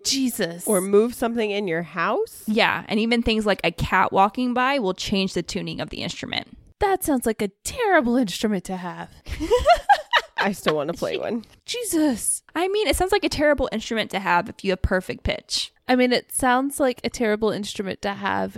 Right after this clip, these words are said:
Speaker 1: if you are anything like me and you're like,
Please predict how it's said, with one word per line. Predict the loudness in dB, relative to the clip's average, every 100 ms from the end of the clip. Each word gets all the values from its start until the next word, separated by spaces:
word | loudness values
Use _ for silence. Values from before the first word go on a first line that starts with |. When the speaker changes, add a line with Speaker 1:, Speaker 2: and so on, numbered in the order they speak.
| -6
Speaker 1:
if | -2 -2 -6 -10
you | -6 -2 -2
are | -2 -4 -6
anything | -6 -4 -4 -4 -6 -10 -8
like | -8 -8 -8 -10
me | -8 -6 -6 -8 -8
and | -10 -6
you're | -4 -4
like, | -2 -4 -6